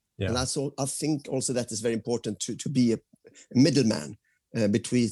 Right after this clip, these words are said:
Speaker 2: this, uh, type of actors.
Speaker 1: Yeah, I see.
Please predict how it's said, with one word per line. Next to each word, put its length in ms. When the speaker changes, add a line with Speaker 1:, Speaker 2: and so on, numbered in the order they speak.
Speaker 2:
this, 520
uh, 340
type 300
of 160
actors. 600
Speaker 1:
Yeah, 180
I 40
see. 300